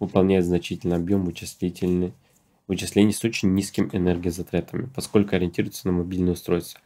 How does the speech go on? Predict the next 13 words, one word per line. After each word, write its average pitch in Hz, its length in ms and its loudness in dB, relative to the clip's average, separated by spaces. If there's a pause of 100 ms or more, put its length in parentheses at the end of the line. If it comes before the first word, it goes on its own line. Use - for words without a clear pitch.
(580)
получающее 104 680 6
питание 101 480 4
от 87 60 -2
батареи. 92 420 -6
Чем 113 240 4
эффективнее 104 540 2
работает 92 420 0
архитектура - 520 -4
мобильного 92 400 0
устройства, 120 480 0
тем 90 160 2
реже 113 260 4
придется 92 560 -2